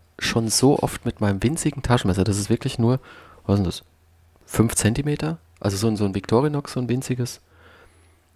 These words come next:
Und mit dem hab ich schon so oft den Tag gerettet.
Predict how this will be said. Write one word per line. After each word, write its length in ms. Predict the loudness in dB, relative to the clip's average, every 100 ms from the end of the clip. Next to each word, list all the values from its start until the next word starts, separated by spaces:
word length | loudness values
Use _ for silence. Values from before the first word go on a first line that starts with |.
| _
Und 100 | -4
mit 160 | -2 2
dem 220 | 0 0
hab 140 | 0 0
ich 100 | -2
schon 300 | -2 -2 0
so 340 | 2 2 2
oft 440 | 0 -2 -6 -6 -4
den 160 | 0
Tag 240 | 2 2 0
gerettet. 460 | -2 -2 -2 -6